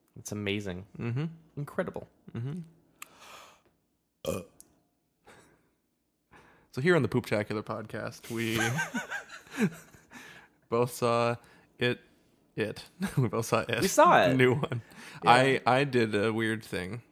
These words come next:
Speaker 1: Oh.
Speaker 2: Which is I watched, I mean, weird, I mean, it was, like, maybe not the best idea. I watched Chapter One directly before I went to the cinema to see Chapter Two.
Speaker 1: So you're at home,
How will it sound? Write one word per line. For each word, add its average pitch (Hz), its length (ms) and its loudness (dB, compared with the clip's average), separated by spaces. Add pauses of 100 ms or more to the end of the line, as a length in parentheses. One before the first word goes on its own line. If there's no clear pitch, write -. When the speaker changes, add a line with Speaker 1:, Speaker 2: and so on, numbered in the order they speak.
(380)
Speaker 1:
Oh. 123 220 -2
Speaker 2:
Which 113 200 -4
is 107 140 -2
I 113 160 4
watched, 110 640 -2
I 127 80 2
mean, 113 220 2
weird, 113 360 4
I 107 60 -2
mean, 110 180 -4
it 110 60 -6
was, 107 160 -6
like, 107 160 -6
maybe 104 220 -6
not 98 160 -8
the 160 60 -16
best - 220 -10
idea. - 300 -8 (400)
I 110 160 4
watched 110 500 -2
Chapter 107 340 0
One 104 480 -4 (960)
directly 110 680 0
before 107 420 -2
I 95 60 -2
went 104 240 -4
to 104 100 -6
the 98 80 -6
cinema 101 400 -8
to 107 140 -10
see 95 380 -8 (140)
Chapter 95 400 -4
Two. - 400 -10 (260)
Speaker 1:
So 101 120 -8
you're 92 80 -4
at 107 180 -2
home, 95 420 -4